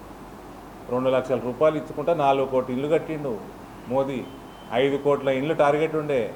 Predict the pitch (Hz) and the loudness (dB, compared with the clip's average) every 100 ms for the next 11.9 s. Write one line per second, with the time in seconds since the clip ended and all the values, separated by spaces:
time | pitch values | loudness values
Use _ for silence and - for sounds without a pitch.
0 | 107 123 139 127 147 170 131 143 147 165 | -2 2 2 2 0 2 4 4 4 0
1 | 156 143 101 - - - - - - - | 0 0 -4 -10 -16 -16 -16 -16 -16 -16
2 | - - - - 117 135 135 135 151 151 | -16 -16 -16 -4 0 2 2 4 2 6
3 | 160 156 185 143 147 160 156 151 147 175 | 4 6 4 6 6 6 4 2 4 2
4 | 160 135 127 - 143 165 165 156 143 147 | 4 2 2 -2 2 2 2 -4 0 2
5 | 156 131 - - - - - 139 143 143 | 4 2 -4 -14 -16 -16 -2 2 4 6
6 | 139 131 170 156 160 156 160 135 - - | 6 4 2 2 2 0 -2 -8 -10 -16
7 | - 117 107 123 160 208 233 - - - | -12 -8 -2 0 2 0 -4 -12 -16 -16
8 | - - - - - - - - - - | -16 -16 -16 -16 -16 -16 -16 -16 -16 -16
9 | - - - - - - - - - - | -16 -16 -16 -16 -16 -14 -14 -14 -16 -16
10 | - - - - - - - - - - | -16 -16 -16 -16 -16 -16 -16 -16 -16 -16
11 | - 127 123 170 190 196 196 151 | -12 -8 2 2 4 4 4 0